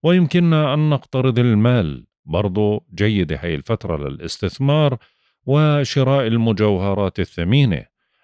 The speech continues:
ومنكون جريئين ومنرتدي الملابس الأنيقة ومنهتم بمظهرنا الخارجي اللي بيلفت انتباه الآخرين لإلنا.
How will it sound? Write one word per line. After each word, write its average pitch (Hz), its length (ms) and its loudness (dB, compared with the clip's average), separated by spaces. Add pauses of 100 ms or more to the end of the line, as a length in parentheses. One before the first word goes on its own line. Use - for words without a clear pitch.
(100)
ومنكون 180 520 2
جريئين 151 520 2
ومنرتدي 135 540 0
الملابس 120 600 0
الأنيقة 135 680 0
ومنهتم 117 680 0
بمظهرنا 85 640 -2
الخارجي 131 800 -2 (400)
اللي 180 240 4
بيلفت 160 520 0
انتباه 127 680 0
الآخرين 98 960 0 (200)
لإلنا. 80 640 -2